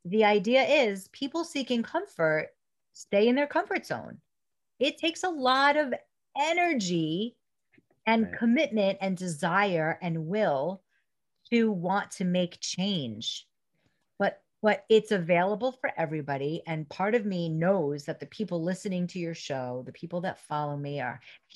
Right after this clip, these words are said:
Speaker 1: hankering and they're sensitive enough to feel they're stuck.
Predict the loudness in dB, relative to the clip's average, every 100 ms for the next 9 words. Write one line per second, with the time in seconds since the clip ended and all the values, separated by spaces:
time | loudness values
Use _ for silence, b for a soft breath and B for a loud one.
0 | -2 0 2 -2 -2 -6 -8 -14 _ _
1 | _ _ _ _ 0 4 6 4 0 -4
2 | -10 -6 2 2 2 0 0 0 -2 -12
3 | -4 0 0 2 0 -2 -10 -20 _ _
4 | _ _ -10 -6 -8 _ 4 4 4 4
5 | 2 2 -6 -4 -2 -2 -6 -18